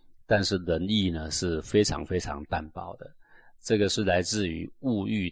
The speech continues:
太多，声色的诱惑呢，太多。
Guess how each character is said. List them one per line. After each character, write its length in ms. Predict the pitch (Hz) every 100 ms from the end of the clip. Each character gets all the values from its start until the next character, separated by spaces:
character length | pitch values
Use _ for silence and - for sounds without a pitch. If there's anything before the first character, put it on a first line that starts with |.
| -
太 200 | 113 85
多， 300 | - 87 87 -
声 360 | - 110 110
色 280 | - 120 92
的 120 | 87
诱 180 | 110 107
惑 360 | 82 101 85 78
呢， 160 | 73 - - - -
太 180 | - 82
多。 300 | - 82 82